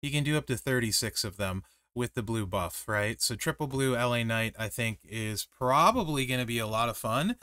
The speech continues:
on a build set that probably isn't getting played much anymore. So you could give L A Knight a spin, try that out. Um, as far as botch goes, I think botch is the least impressive, like I said, of the three, even though it's five hundred percent.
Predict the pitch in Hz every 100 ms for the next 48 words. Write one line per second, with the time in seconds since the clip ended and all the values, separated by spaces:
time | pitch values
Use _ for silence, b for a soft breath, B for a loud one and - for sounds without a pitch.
0 | B B _ 131 131 117 135 135 - 143
1 | 139 - 123 127 123 - _ _ 151 143
2 | 143 135 131 127 127 123 127 120 123 135
3 | 139 135 151 165 156 156 160 180 208 b
4 | b b _ 127 123 123 127 123 127 131
5 | 123 131 139 143 - 143 139 139 135 -
6 | 117 117 139 139 139 139 131 - b b
7 | b b 123 123 127 131 - 220 262 143
8 | 131 131 156 - 170 180 165 151 175 123
9 | 120 139 165 139 131 113 127 - 135 131
10 | 131 127 135 131 127 123 127 - 127 120
11 | 123 - 127 127 120 123 120 117 - 123
12 | 120 123 117 - 113 120 117